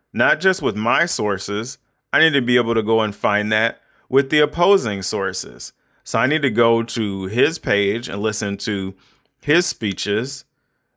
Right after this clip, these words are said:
and, and actually be able to prove that and say that. If I say that Biden and Kamala aren't fit to run this country, or someone tells me that, I gotta go to the opposite side of that. Well, what do they have that shows that they can?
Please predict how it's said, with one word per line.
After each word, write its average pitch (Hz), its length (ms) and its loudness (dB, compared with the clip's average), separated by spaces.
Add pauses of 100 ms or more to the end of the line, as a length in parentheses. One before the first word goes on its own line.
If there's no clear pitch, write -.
(200)
and, 131 260 0
and 127 120 2
actually 123 340 0
be 113 120 0
able 104 180 0
to 92 80 -4
prove 220 340 -6
that 92 240 -6
and 104 180 -8
say 175 240 0
that. 87 360 -4 (720)
If 117 160 -2
I 143 160 4
say 165 240 0
that 120 240 0
Biden 117 340 2
and 104 240 -6
Kamala 101 800 -2 (380)
aren't 113 220 -2
fit 120 240 -2
to 113 100 0
run 104 260 0
this 101 180 -2
country, 113 720 -4 (640)
or 117 140 2
someone 120 400 2
tells 165 340 2
me 117 80 0
that, 107 200 2
I 120 120 0
gotta 135 180 2
go 113 120 0
to 117 80 0
the 127 120 0
opposite 104 480 -4
side 90 260 -2
of 87 120 -4
that. 80 200 -6 (220)
Well, 107 140 -4
what 131 160 4
do 170 120 4
they 156 180 2
have 156 420 4
that 110 140 -2
shows 101 360 -6
that 104 160 -6
they 123 160 -2
can? 123 520 -8